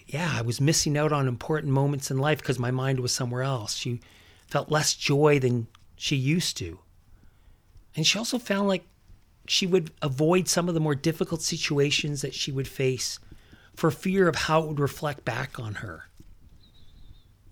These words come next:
And that would cause her to experience shame and regret from the avoidance. And it would eat away at her confidence. And in spite of working so hard in her career, she was feeling stuck and not that happy.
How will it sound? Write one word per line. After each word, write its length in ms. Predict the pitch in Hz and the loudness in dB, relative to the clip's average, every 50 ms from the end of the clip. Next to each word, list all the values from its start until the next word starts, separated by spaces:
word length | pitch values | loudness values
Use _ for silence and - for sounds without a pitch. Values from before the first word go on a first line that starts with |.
| - - | -12 -2
And 120 | 139 143 160 | 0 2 2
that 160 | 170 185 - | 2 2 0
would 180 | 175 170 165 - | -2 -4 -4 -2
cause 300 | - - 180 180 180 - | -2 0 0 0 0 0
her 120 | 185 180 | 0 0
to 80 | 175 180 | 0 0
experience 560 | 180 175 - - - - 170 175 175 175 170 | -2 -2 -4 -6 -4 -2 -2 -2 -2 -2 -2
shame 380 | - - - 165 160 165 165 156 | 0 0 0 2 2 2 2 2
and 120 | 139 131 | 0 0
regret 600 | 127 127 117 120 127 135 143 143 131 - - - - - | -2 -2 -2 -2 -2 0 0 -2 -4 -8 -12 -16 -16 -18
from 240 | - - 139 139 135 | -10 -4 -2 0 2
the 120 | 135 131 | 2 2
avoidance. 680 | 131 113 120 123 131 143 139 117 98 95 - - - - - _ - - - _ _ - - - - _ _ - | 0 0 0 0 0 0 -2 -4 -8 -8 -10 -10 -12 -12 -18 _ -20 -20 -20 _ _ -20 -20 -20 -20 _ _ -4
And 80 | 135 135 | -2 -2
it 40 | |
would 140 | 135 131 131 | -2 -2 -4
eat 220 | - 160 165 165 165 | -2 0 2 2 4
away 260 | 147 151 151 156 151 | 4 4 4 4 4
at 60 | 143 | 2
her 80 | 143 139 | 0 -2
confidence. 840 | - - - 127 135 135 - - 117 98 87 - - - - - - - - - - - - - - - - - _ - - - - - - | -2 -4 -4 -2 -2 -4 -6 -10 -12 -12 -12 -14 -14 -14 -14 -16 -18 -20 -20 -20 -20 -20 -20 -20 -20 -20 -20 -20 _ -20 -20 -20 -20 -18 -6
And 100 | - 139 | -2 0
in 100 | 143 147 | 0 2
spite 300 | 135 - - - 151 156 | 0 -2 0 0 0 2
of 120 | 175 165 147 | 2 2 4
working 320 | 160 170 165 - 165 151 | 2 2 2 0 -2 -2
so 200 | - - 165 147 | 0 0 0 -2
hard 240 | - - 151 147 143 | 0 2 0 2 2
in 80 | 139 | 0
her 180 | 131 117 143 135 | 0 0 -2 -2
career, 320 | 139 - - 143 135 139 | -4 -2 0 2 2 2
she 220 | 131 - - 151 147 | 2 0 -2 -2 -2
was 220 | 143 147 139 - | -2 -2 -4 -4
feeling 340 | - - 147 139 139 139 131 | -2 -2 -2 0 0 0 0
stuck 480 | - - - - 147 147 139 - - 143 | -2 -4 -4 -2 -4 -4 -4 -6 -8 -4
and 140 | 135 131 | -2 0
not 340 | 135 139 143 156 170 - - | 0 0 0 -2 -4 -6 -6
that 280 | - 147 143 147 151 - | -6 -4 -4 -4 -4 -6
happy. 580 | - - 131 127 135 135 - 110 87 - - | -8 -8 -8 -8 -8 -8 -10 -12 -12 -12 -18